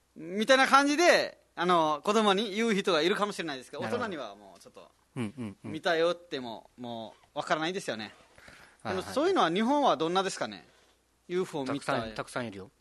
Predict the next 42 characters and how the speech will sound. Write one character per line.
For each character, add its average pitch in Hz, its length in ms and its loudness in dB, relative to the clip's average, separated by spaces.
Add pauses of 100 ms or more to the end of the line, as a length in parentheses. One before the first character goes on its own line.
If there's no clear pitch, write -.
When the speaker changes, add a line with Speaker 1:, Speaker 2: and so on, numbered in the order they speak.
Speaker 1:
あ 113 60 -18
ー、 117 640 -14
一 151 220 -6
緒 175 40 -2
で 131 80 0
す - 0 -
ね。 - 0 -
Speaker 2:
見 - 0 -
た - 60 -10
っ - 20 -20
て - 60 -10
い 110 60 -8
う - 20 -14
人 - 160 -20
は。 90 80 -20 (540)
オ 196 100 0
リ 262 120 0
ジ 202 120 -6
ン 135 100 -4
の 113 240 -2 (1000)
九 226 220 -2
十 226 100 -4
パ 220 220 2
ー 196 40 0
セ - 120 -4
ン 208 60 -8
ト 180 80 2
は - 20 2
見 113 100 -4
て 123 120 -6
る 107 80 -4
ん - 20 -8
じ 92 60 -10
ゃ 90 40 -18
な - 60 -20
い - 20 -20
か。 - 120 -20 (560)
Speaker 1:
<laughs> - 1800 -12
見 175 140 -4
て - 180 -8
る - 60 -6
か。 - 200 -10